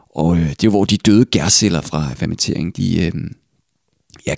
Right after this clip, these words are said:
cremer vinen op, gør den mere fyldig. Og, øh, det giver så også den her sådan blødere, mere fed fornemmelse med sådan lidt gærnoter også. Men de bedste Albarino-vine, de kommer fra de her gamle stokke, og, øh, så får de altså også en længerevarende syrliglæring.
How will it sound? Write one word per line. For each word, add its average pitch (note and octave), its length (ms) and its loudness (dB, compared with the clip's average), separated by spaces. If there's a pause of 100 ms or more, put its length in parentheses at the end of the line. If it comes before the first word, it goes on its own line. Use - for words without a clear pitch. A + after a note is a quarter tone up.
cremer F2 280 2
vinen G2 360 2
op, - 260 -2 (360)
gør D#2+ 100 -4
den F2 80 0
mere E2+ 100 4
fyldig. F#2 420 -2 (880)
Og, D#2+ 300 2
øh, D#2 280 0 (180)
det - 100 -2
giver B2+ 120 4
så F#2+ 100 4
også E2 160 0
den C#2 120 -2
her B1+ 300 -8 (180)
sådan F2+ 180 -2
blødere, F#2 460 4
mere E2 340 0
fed - 320 -2
fornemmelse - 580 -4
med - 140 -8 (480)
sådan - 160 -2
lidt - 120 -2
gærnoter D#2+ 460 2
også. - 300 -8 (1300)
Men C#2+ 140 -2
de F#2+ 100 0
bedste F3+ 260 2
Albarino-vine, C#3 760 4 (140)
de - 60 -16
kommer C3 280 0
fra F2+ 400 -2
de - 140 -2
her F#2 60 2
gamle F2 260 0
stokke, - 500 0 (280)
og, E2+ 300 0
øh, A#1+ 100 -4 (840)
så - 140 -2
får A#3+ 140 2
de G2+ 60 4
altså F2+ 160 2
også G2+ 160 -2
en G2+ 80 0
længerevarende F2 480 -2
syrliglæring. G2 720 -2